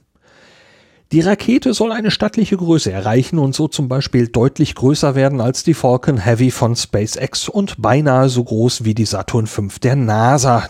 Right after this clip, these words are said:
die man für die Mondlandungsmissionen eingesetzt hat. In der zweistufigen Variante soll die New Glenn zweiundachtzig Meter hoch sein, in der dreistufigen Variante fünfundneunzig Meter.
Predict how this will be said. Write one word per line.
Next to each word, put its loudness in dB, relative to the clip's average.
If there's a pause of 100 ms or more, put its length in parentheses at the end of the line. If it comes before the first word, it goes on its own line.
die -4
man -8
für -4
die -2
Mondlandungsmissionen 0
eingesetzt -8
hat. -14 (920)
In -8
der -2
zweistufigen 0
Variante 2
soll 2
die 0
New 2
Glenn -2
zweiundachtzig -2
Meter 2
hoch 2
sein, 0
in 0
der 4
dreistufigen -2 (200)
Variante 0
fünfundneunzig -4
Meter. -12